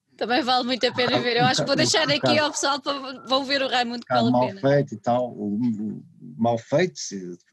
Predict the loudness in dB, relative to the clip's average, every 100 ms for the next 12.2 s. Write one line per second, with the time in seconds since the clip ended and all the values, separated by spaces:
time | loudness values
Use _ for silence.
0 | _ -18 -10 -6 0 0 -2 -8 -10 -10
1 | -10 -18 _ -20 -20 -20 _ -2 2 2
2 | 4 4 4 2 0 -2 -12 _ _ _
3 | _ -2 0 2 4 4 2 -14 _ _
4 | -2 2 2 4 2 2 0 -2 -2 -2
5 | 0 0 0 2 2 2 0 0 0 0
6 | -2 -8 -10 -12 _ _ _ -4 2 4
7 | 4 2 0 0 -2 0 2 2 -2 -8
8 | -6 -4 -2 -2 -2 -2 -2 -4 0 2
9 | 0 -2 -8 _ _ _ _ _ _ -10
10 | -8 -8 -8 -10 -8 -6 -4 -6 -12 -6
11 | -4 -4 -6 -12 -8 -6 -6 -12 -12 -12
12 | -12